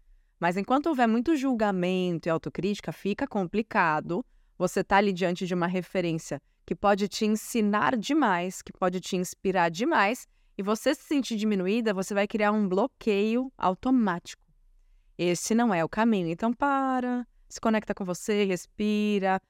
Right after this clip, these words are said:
coloca as mãos na frente do peito, assim, no coração e fala, "Poxa, como eu posso me abrir pra me inspirar, pra aprender com alguém mais experiente? Como eu posso admirar essa pessoa?"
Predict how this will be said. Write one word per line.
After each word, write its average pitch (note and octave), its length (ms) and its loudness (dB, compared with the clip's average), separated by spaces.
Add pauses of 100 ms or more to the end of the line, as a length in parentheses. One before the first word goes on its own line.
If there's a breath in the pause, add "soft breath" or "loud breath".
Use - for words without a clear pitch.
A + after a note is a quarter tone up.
coloca G#3 300 2
as F#3 80 -2
mãos F#3+ 200 0
na F3+ 120 -2
frente F3+ 280 -4
do F3 80 -2
peito, F#3 460 0
assim, F#3 180 -4
no F3+ 120 0
coração F#3 420 -2
e G3+ 60 -2
fala, G3+ 240 -2
"Poxa, G3 520 -6 (540)
como A3+ 180 2
eu C#4+ 80 2
posso A#3 320 0
me A3 140 2
abrir G3 500 0 (440)
pra F#3 160 4
me F#3+ 100 2
inspirar, F#3+ 640 0 (160)
pra G3 120 0
aprender F3+ 560 -2
com - 100 -4
alguém F3 260 0
mais F3 220 -2
experiente? E3 640 -4
Como G#3+ 200 0
eu - 20 -4
posso G#3 300 -2
admirar G3 560 0
essa F#3+ 160 -8
pessoa?" E3+ 600 -4